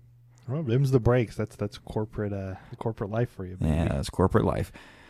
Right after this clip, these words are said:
Speaker 2: But since you're going to, uh, hang out around Grand in Kansas City tomorrow, uh, which is the big parade route for most parades in Kansas City,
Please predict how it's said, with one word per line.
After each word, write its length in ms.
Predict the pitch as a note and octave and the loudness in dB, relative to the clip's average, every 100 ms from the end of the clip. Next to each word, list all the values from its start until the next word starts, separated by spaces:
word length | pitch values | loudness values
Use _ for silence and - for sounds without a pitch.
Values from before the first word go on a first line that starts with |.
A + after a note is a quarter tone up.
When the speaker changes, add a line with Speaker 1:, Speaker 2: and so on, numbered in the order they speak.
| - - - - | -20 -20 -20 2
Speaker 2:
But 320 | G2+ C#3+ - - - - - - - - _ _ _ | 10 10 10 -4 -20 -20 -20 -20 -20 -20 _ _ _
since 320 | - - G#2+ | 0 4 6
you're 80 | A#2+ | 6
going 480 | C3 A#2+ A#2 A2+ G#2 - | 8 8 8 6 6 2
to, 460 | - G#2 F#2+ F2+ E2+ | 2 4 6 6 4
uh, 360 | E2+ E2 C2 - - - - - - - - - _ - - - - - | 0 0 -2 -6 -12 -20 -20 -20 -20 -20 -20 -20 _ -20 -20 -20 -14 -8
hang 280 | C3 A2 | 2 4
out 280 | F#2+ F#2 F#2 | 6 6 4
around 360 | F2+ E2 E2 F2+ | 4 2 0 -2
Grand 640 | G2 F#2+ A#2 C3 F2+ F2+ | 0 4 4 4 4 2
in 80 | F2+ | 0
Kansas 400 | - F#2+ F2+ - | 0 0 0 -2
City 280 | - C#3+ D#3 | -2 0 0
tomorrow, 520 | - C2 G#1 G1+ E2 A#2 | 0 -2 -2 -2 -2 0
uh, 220 | D#2+ D2+ | 0 0
which 200 | D#2 F#2+ | -2 -4
is 120 | - | -4
the 80 | F2+ | -4
big 420 | - D#2 C#2 - - | -2 -2 -2 -6 -8
parade 340 | F2+ D2+ D#2 | -2 -2 -2
route 280 | F2+ F2 F#2+ | -2 -2 -2
for 420 | - D2 C2 C2 | -4 -4 -2 -4
most 320 | C#2 F2 - - | -4 -4 -6 -6
parades 340 | D2 C2+ F2+ | -4 -2 -2
in 80 | D#2+ | -4
Kansas 340 | F2 D2+ F2+ | -4 -4 -4
City, 340 | - C3 F#2+ | 0 2 2